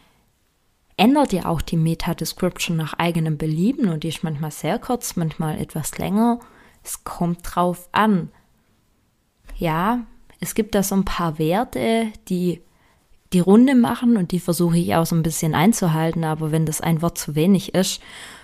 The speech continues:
nur um den Satz künstlich aufzublähen oder ein Wort zu viel ist,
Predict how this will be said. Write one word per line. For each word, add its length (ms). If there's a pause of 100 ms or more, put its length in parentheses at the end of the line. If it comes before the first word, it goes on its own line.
(180)
nur 160
um 140
den 320
Satz 440
künstlich 600
aufzublähen 960 (100)
oder 260
ein 160
Wort 240
zu 120
viel 340
ist, 400